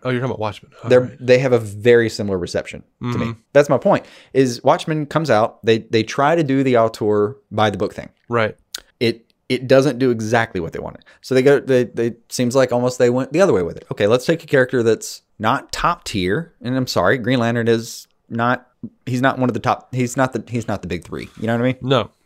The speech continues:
Speaker 1: But
Speaker 2: So,
Speaker 1: he
Speaker 2: but
Speaker 1: is kind of the closest thematically, I guess, and, and he is the closest to Iron Man.
Speaker 2: Oh, yeah. Yeah, for
Speaker 1: I
Speaker 2: sure.
Speaker 1: think they
Speaker 2: I
Speaker 1: were
Speaker 2: mean, he's
Speaker 1: totally
Speaker 2: got
Speaker 1: trying to do Iron Man. <laughs>
Speaker 2: I mean,
Speaker 1: For
Speaker 2: yeah,
Speaker 1: D C.
Speaker 2: that, like, that movie is the most I've ever felt like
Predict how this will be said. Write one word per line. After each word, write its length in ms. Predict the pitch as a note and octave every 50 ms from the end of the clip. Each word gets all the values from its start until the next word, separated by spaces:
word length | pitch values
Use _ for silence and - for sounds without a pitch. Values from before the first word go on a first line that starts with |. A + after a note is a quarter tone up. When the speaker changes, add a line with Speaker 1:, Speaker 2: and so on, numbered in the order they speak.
| - - _ _ _
Speaker 1:
But 80 | D3 D#3 -
Speaker 2:
So, 120 | D3+ C3 D#3
Speaker 1:
he 140 | D#3 D3 D#3
Speaker 2:
but 80 | F3+ F3
Speaker 1:
is 320 | D#3+ C#3+ B2+ - - G3+ G#3+ -
kind 260 | D3 D3 D3+ D3+ D3
of 140 | C#3+ C3 A#2+
the 100 | C3+ C3
closest 840 | - - C#3 C#3 C#3 C3 - - C3 B2+ A2 - - - _ _ _ _ _ _ _ _
thematically, 840 | - - - D3+ C#3 C3 C3 C3+ C3+ C3 C3 B2 - - A#2 A2+ A2+
I 80 | G#2+ G#2+
guess, 420 | G2 A2 G#2+ G#2+ G#2+ G#2 - -
and, 540 | - A2+ A2+ A2 G#2+ G#2+ G#2+ G#2 G#2+ G#2+ -
and 520 | A2+ G#2+ G#2 G2+ G2+ G#2 G2+ G2+ G2+ - _ _ _ _ _
he 140 | D3 F3 G#3
is 100 | G3+ E3
the 60 | D#3
closest 340 | - D#3+ D3+ C3+ C3 A#2+ -
to 100 | C3+ G#2+
Iron 360 | A2 A#2 A#2+ A#2+ A2+ G#2 G2+
Man. 300 | G2 F#2+ F#2 F#2+ G#2 - _ _ _
Speaker 2:
Oh, 140 | - G3+ F#3+ E3
yeah. 220 | F3 F#3 C3 - _ _
Yeah, 120 | - D#3+ C#3
for 120 | - C3+ C3+
Speaker 1:
I 60 | C#3+
Speaker 2:
sure. 0 |
Speaker 1:
think 120 | F3 -
they 40 | F3
Speaker 2:
I 40 | E3
Speaker 1:
were 60 | C#3
Speaker 2:
mean, 80 | B2 B2
he's 60 | C3+ C#3
Speaker 1:
totally 120 | C3 B2
Speaker 2:
got 80 | C#3+ C3+
Speaker 1:
trying 120 | B2+ A#2
to 60 | A2
do 180 | G#2 A2+ A2+ G2+
Iron 260 | G2+ G2+ G2+ F#2 F#2
Man. 180 | - - - - _ _ - D3 - - _ -
<laughs> 600 | - - G#3 F3 - G#3+ A#3+ - - A3+ - -
Speaker 2:
I 60 | G3 G#3
mean, 160 | - G3+ G3+
Speaker 1:
For 60 | A3+
Speaker 2:
yeah, 140 | B3 B3 F3+
Speaker 1:
D 60 | A#2+
C. 20 | G#2+
Speaker 2:
that, 380 | C#3 E3+ - - - D3 C#3+ - - - - - - - - - - - -
like, 220 | E3 D#3+ D#3+ D#3
that 180 | D3+ G3 G3 F3+
movie 320 | F3 E3 F#3 F3+ F3 D3
is 240 | C3 C#3+ C#3 B2+ B2
the 80 | B2 C3+
most 360 | C3+ C3 B2+ C#3 E3 F#3 - -
I've 120 | G#2+ F#2
ever 160 | G#2 G2 F#2+
felt 240 | F#2 F#2+ G#2 F#2+ -
like 220 | - - - -